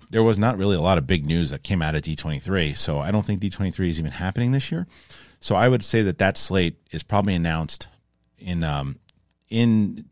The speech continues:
at Comic-Con, and you probably, from these reports, you're probably gonna get an announcement of both the release date for Shang-Chi two and Eternals two.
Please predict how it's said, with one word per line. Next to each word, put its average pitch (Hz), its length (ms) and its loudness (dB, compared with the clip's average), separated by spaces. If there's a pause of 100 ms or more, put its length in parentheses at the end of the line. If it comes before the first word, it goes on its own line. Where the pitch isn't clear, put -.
at 131 200 2
Comic-Con, 85 580 0
and 90 160 -2
you 90 60 -2
probably, 113 480 2
from 90 200 0
these 107 200 4
reports, 82 420 -2
you're 87 80 -6
probably 95 220 2
gonna 87 100 0
get 87 100 0
an 82 60 0
announcement 87 400 -2
of 76 220 -6
both 82 240 -4
the 82 100 -2
release 85 260 0
date 87 160 -4
for 107 60 -10
Shang-Chi 98 480 -4
two 127 300 4 (440)
and 110 460 6
Eternals 120 540 0
two. - 180 -6